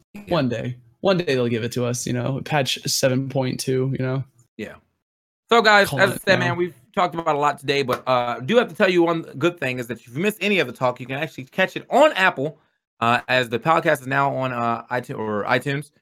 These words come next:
Speaker 1: uh, in the podcast form. Also on Spotify, but we're definitely pushing to iTunes. So if you have the
Speaker 2: Mm-hmm.
Speaker 1: Apple Music, definitely check out our, uh, our podcast. Also, if you're here and you have not hit the follow button yet, make sure you hit that follow button. We do this show every Wednesday.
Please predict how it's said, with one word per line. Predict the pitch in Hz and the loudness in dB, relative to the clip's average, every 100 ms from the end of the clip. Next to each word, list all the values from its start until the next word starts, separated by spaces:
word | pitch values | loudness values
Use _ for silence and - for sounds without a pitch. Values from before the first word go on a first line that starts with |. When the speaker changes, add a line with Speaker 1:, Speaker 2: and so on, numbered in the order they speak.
| _ _ - | _ _ -6
Speaker 1:
uh, | 107 | -4
in | 110 | -4
the | |
podcast | 113 190 120 - | -4 -2 -2 -2
form. | 107 98 | -6 2
Also | 156 240 208 | 4 4 2
on | 175 | 0
Spotify, | - 170 160 160 | 2 2 4 2
but | 135 | 0
we're | 120 120 | -6 -2
definitely | 147 139 | -2 -2
pushing | 143 127 | -8 -8
to | 117 | -6
iTunes. | 120 127 117 | -6 -6 -8
So | 110 | -8
if | |
you | 117 | -4
have | 135 | -4
the | 131 | -2
Speaker 2:
Mm-hmm. | 117 | -2
Speaker 1:
Apple | 110 113 | -2 -4
Music, | 117 113 117 _ _ _ _ | -6 -6 -10 _ _ _ _
definitely | 127 131 117 | 0 0 -6
check | 127 117 | -6 -4
out | 104 | -4
our, | 101 | -6
uh, | 101 95 95 _ _ | -8 -8 -12 _ _
our | 92 92 90 _ _ _ - | -12 -12 -14 _ _ _ -4
podcast. | 117 120 113 - _ _ | -2 0 -2 -6 _ _
Also, | 233 285 233 | 4 6 6
if | 214 | 6
you're | 180 180 | 6 4
here | 220 | 6
and | 202 | 6
you | 170 | 4
have | 156 | 4
not | 240 247 | 4 4
hit | 226 | 0
the | |
follow | - 175 165 | -2 0 2
button | 165 165 | 0 2
yet, | 160 156 | -2 0
make | 170 | -6
sure | 170 | -2
you | 165 | -2
hit | 165 | -2
that | 139 - | -4 2
follow | 151 143 | 4 4
button. | 147 143 | 2 0
We | 147 | -2
do | 190 | 0
this | 180 160 | 0 0
show | 160 151 147 | 0 0 0
every | 160 196 175 160 | 2 2 2 0
Wednesday. | 156 170 156 165 | 0 -2 0 -2